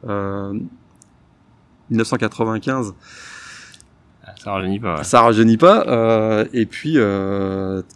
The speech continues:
Speaker 1: quatrième saison à onze victoires sur les sept dernières années pour James Franklin, qu'on a redé-, qu'on décrit souvent parce que, euh, il a vanté son équipe en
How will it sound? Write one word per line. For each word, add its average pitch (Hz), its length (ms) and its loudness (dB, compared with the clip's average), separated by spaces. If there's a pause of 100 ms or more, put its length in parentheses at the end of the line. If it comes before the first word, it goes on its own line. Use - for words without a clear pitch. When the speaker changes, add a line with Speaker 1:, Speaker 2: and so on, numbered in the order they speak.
Speaker 1:
quatrième 147 420 0
saison 131 320 -2
à 127 60 -6
onze 113 200 -8
victoires 165 480 -8
sur - 220 -12
les 104 80 -4
sept 156 200 0
dernières 110 360 -2
années 120 240 -2 (800)
pour 117 160 -4
James 104 140 0
Franklin, 139 500 -4 (480)
qu'on 107 200 -2
a 110 240 -2
redé-, 104 340 -6
qu'on 123 200 -2
décrit 123 460 -2
souvent 127 800 -6
parce 113 280 -4
que, 139 120 -4
euh, 113 560 -2 (380)
il 107 140 -4
a 107 60 -2
vanté 107 340 -6
son 117 180 -4
équipe 107 300 -6
en 104 220 -4